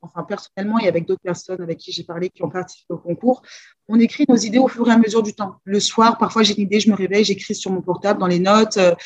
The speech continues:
j'ai une amie, j'en parle un peu, euh, je parle un peu de mon sujet, elle va me dire, « Putain, ça me fait penser à ça,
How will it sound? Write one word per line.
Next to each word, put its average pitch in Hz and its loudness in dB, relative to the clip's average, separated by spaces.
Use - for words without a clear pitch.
j'ai 220 -4
une 226 0
amie, 233 8
j'en 220 2
parle 214 4
un 208 4
peu, 220 -2
euh, 185 2
je 180 -4
parle 214 0
un 208 0
peu 240 -2
de 220 -6
mon 214 -6
sujet, 220 -6
elle 233 2
va 214 0
me 202 0
dire, « 214 -4
Putain, 320 -6
ça 277 -6
me 208 -2
fait 208 -2
penser 208 -4
à 208 4
ça, 269 0